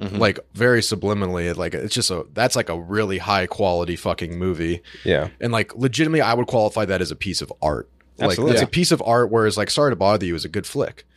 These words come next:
Speaker 3: Yeah.
Speaker 2: Well, there's no shame in that. Making good flicks, man, is, is actually, nowadays, I think that, like, you either make a piece of heaping dog shit that's just, like, just
Speaker 3: Mm.
Speaker 2: a money grab, or you make something like Parasite that's, like, a piece of art.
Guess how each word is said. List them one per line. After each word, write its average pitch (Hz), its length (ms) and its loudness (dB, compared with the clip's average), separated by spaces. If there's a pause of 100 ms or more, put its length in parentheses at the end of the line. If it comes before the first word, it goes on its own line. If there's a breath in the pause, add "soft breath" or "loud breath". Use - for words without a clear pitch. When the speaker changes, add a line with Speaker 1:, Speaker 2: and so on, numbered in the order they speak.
(160 loud breath)
Speaker 3:
Yeah. 92 200 2
Speaker 2:
Well, 151 100 4
there's 160 140 2
no - 80 6
shame 254 320 2
in 104 60 0
that. 90 180 0
Making 165 260 2
good 160 160 2
flicks, 196 380 -2
man, 120 180 2
is, 113 140 0
is 117 260 0
actually, 113 500 2 (640 loud breath)
nowadays, 127 540 4
I 120 80 4
think 131 240 -2
that, 110 140 0
like, 107 340 2
you 123 160 2
either 120 420 0 (140)
make 120 220 0
a 82 100 -2 (380)
piece 147 240 2
of 107 180 2
heaping 127 380 -2
dog 80 320 2
shit - 400 -4
that's 98 140 -4
just, - 120 -6
like, 101 120 -2
just - 160 0
Speaker 3:
Mm. 123 40 0
Speaker 2:
a - 40 0
money 101 200 2
grab, 90 280 2
or 139 240 6
you 131 100 4
make 117 240 4
something 104 420 -2
like 90 200 -2
Parasite 90 440 0
that's, 87 120 -6
like, 95 160 -4
a 80 60 -2
piece - 220 -6
of 92 80 -4
art. 95 220 0